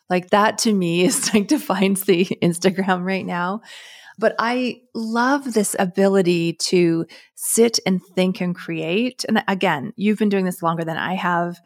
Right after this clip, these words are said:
Without this, how am I gonna, like, is this gonna be a film? Is this gonna be a story? Is this gonna be a reel? Is this gonna be a graphical post with text? Like, none of that. It's just, like, here's the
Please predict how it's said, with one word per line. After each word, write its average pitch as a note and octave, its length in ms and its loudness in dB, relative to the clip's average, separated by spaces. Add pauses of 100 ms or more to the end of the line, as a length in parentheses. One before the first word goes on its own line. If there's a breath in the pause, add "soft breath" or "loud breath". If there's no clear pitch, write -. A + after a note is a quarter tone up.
(120)
Without G3+ 640 0
this, F3+ 540 0 (160)
how C4 180 2
am E4 80 4
I D4 80 4
gonna, G3+ 180 2
like, D3 160 0
is F3 100 -6
this F#3+ 120 -4
gonna F3+ 140 -6
be D3+ 80 -4
a E3+ 60 -6
film? D4+ 320 4
Is G3+ 80 2
this F3 120 -6
gonna D#3+ 180 -8
be D3+ 100 -4
a - 60 -6
story? D4 300 0
Is G#3+ 80 0
this F#3 160 -6
gonna E3+ 180 -6
be D3+ 140 -6
a E3+ 60 -4
reel? C#4 240 0
Is C#4 100 -6
this G3 120 -8
gonna D#3+ 220 -8
be D#3+ 160 -4
a D3 260 -4
graphical F#3+ 440 -2
post D4 360 0
with F3 140 0
text? C4 280 -2
Like, - 180 -6 (260 loud breath)
none A3+ 180 4
of A#3 60 2
that. - 160 0
It's G3+ 120 0
just, A#3 180 -4
like, F#3+ 160 0
here's A3 420 -2
the F#3 160 -4